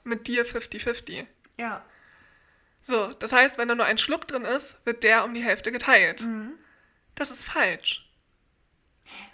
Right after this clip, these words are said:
Speaker 1: Weißt du, was Achtsamkeit ist?
Speaker 2: Na?
Speaker 1: Nur das abzugeben, was oben rüberläuft.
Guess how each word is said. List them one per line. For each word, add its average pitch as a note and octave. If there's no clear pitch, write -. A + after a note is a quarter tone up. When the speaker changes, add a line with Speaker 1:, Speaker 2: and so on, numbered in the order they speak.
Speaker 1:
Weißt D4+
du, -
was C#4+
Achtsamkeit C4
ist? -
Speaker 2:
Na? A3+
Speaker 1:
Nur D#4+
das D4
abzugeben, A#3+
was -
oben D4+
rüberläuft. G#3+